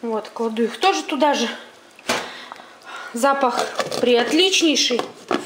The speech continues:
Вкусно очень прах-, пахнет. Девочки, вот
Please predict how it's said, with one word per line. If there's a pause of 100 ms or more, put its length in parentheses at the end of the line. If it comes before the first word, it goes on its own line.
(240)
Вкусно
очень
прах-,
пахнет. (560)
Девочки,
вот